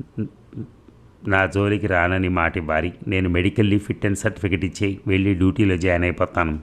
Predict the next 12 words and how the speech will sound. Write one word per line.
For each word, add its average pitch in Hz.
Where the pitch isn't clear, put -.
విక్రమ్ 90
బతిమాలాడసాగాడు. 82
పరాంకుశం 113
అతని 101
కేసు 104
దీర్ఘంగా 95
చూస్తూనే 104
ఉండిపోయాడు. 90
కాసేపటికి 92
విక్రమ్, 92
"ఇదే 104
ఫైనలా?" 95